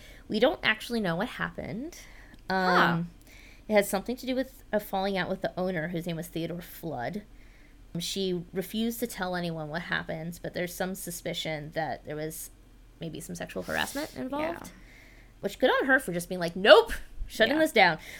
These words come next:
Speaker 1: But in spite of that, Flood still wrote her a glowing recommendation, which she took with her to Paris. She's like, "Forget this, I'm going to Paris." Because she wants to work on a book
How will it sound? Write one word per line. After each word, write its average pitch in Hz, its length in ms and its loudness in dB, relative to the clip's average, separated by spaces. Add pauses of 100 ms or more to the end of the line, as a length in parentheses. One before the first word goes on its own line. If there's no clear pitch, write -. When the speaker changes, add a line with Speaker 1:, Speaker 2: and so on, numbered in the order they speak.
(140)
Speaker 1:
But 240 180 10
in 277 100 2
spite 294 240 4
of 311 100 0
that, 254 200 8
Flood 220 180 4
still 214 180 0
wrote 185 200 4
her 180 140 4
a 170 60 2
glowing 170 400 4
recommendation, 170 960 -2 (840)
which 226 100 0
she 208 100 -2
took 220 160 0
with 339 140 2
her 180 200 2
to 277 320 0
Paris. 233 600 10 (220)
She's - 120 -10
like, 220 120 4
"Forget 330 240 8
this, 302 160 10
I'm 269 100 2
going 233 120 4
to 220 60 2
Paris." 170 420 -2 (600)
Because 233 260 8
she 285 100 4
wants 247 220 2
to 262 80 -8
work 247 140 0
on 285 80 4
a 262 40 6
book 190 300 0